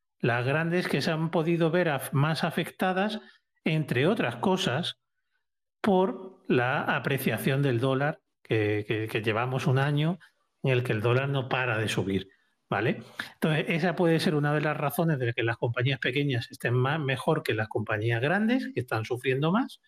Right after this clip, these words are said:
Y a partir de ahí, pues, sí que es cierto que, que el Aiwo en su momento fue el primero que empezó a bajar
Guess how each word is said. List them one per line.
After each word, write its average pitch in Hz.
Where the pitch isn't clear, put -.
Y 226
a 208
partir 165
de 165
ahí, 180
pues, 139
sí -
que 196
es 185
cierto 214
que, 123
que 135
el 135
Aiwo 160
en 123
su 135
momento 135
fue 151
el 151
primero 156
que 151
empezó 143
a 147
bajar 147